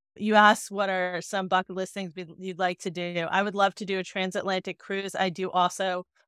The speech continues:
watch all of the cruise dates out of Los Angeles. Recently, my husband and I booked a four hundred and fifty-four night cruise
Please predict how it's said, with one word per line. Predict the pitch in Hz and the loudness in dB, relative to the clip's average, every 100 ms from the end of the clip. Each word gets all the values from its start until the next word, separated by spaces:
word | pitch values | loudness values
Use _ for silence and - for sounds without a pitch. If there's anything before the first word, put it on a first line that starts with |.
| _ - | _ -2
watch | 185 185 - - | 4 4 2 -2
all | 190 202 | 0 2
of | 196 | -2
the | 165 | -4
cruise | 180 208 190 190 | -8 -6 -6 -6
dates | 190 185 - - | -8 -8 -8 -4
out | 185 185 | -2 -2
of | 175 | -4
Los | 170 180 233 | -4 -4 -4
Angeles. | 262 254 247 233 233 233 - - 175 | -4 -2 0 4 4 2 -2 -14 -10
Recently, | 202 202 - 208 196 | -10 -10 -8 -4 -2
my | 185 | 0
husband | 202 185 196 | 0 0 -6
and | 190 | -6
I | 180 175 180 175 - _ _ _ | -2 0 0 -2 -8 _ _ _
booked | 214 214 214 | 0 0 4
a | 180 170 156 - | 4 4 0 -8
four | - 247 247 | -2 2 4
hundred | 269 233 214 | 2 2 0
and | 226 | -2
fifty-four | 220 - _ _ 202 214 214 | -6 -10 _ _ -4 -2 0
night | 208 196 - | 0 -2 -6
cruise | - 202 | -14 -16